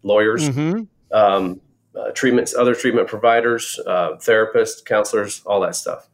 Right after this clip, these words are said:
Speaker 1: Well, judges is one of the things that, uh, I would, uh, one of my target groups.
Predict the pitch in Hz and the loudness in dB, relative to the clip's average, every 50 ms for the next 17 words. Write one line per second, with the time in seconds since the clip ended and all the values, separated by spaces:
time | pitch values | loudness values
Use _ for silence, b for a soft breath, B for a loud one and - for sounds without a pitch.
0 | _ _ - 113 113 113 117 117 120 123 110 104 120 127 147 131 117 110 113 113 | _ _ 0 2 2 4 2 0 -2 -4 0 2 4 4 4 2 2 0 0 0
1 | 117 107 95 101 104 107 113 113 107 98 104 101 - - 104 104 107 110 113 - | -2 -4 -4 -2 0 2 2 2 2 0 -2 -4 -2 0 0 2 0 0 -2 -4
2 | - _ _ B B B B B B B B B B B B B B _ _ - | -10 _ _ B B B B B B B B B B B B B B _ _ 0
3 | 107 104 101 101 - - 107 101 101 101 101 - 101 104 101 107 107 95 - - | 2 2 2 2 0 0 2 2 4 2 2 2 2 0 0 0 -2 -4 -6 -10
4 | - 104 104 - 110 104 95 107 107 104 104 104 104 104 - - - 101 107 107 | -8 -6 -4 -4 -4 -2 0 0 2 2 2 2 0 -2 -4 -2 0 0 0 0
5 | - - - 135 165 160 - - - - - | -4 -6 -2 -2 -2 -2 -2 -6 -12 -16 -16